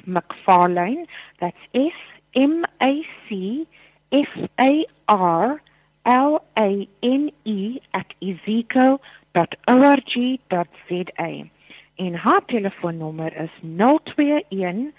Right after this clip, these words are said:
vier agt een drie agt een ses.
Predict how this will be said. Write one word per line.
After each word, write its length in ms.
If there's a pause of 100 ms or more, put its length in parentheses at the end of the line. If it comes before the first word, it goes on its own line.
(460)
vier 360
agt 400
een 440 (260)
drie 440
agt 460 (160)
een 400 (220)
ses. 260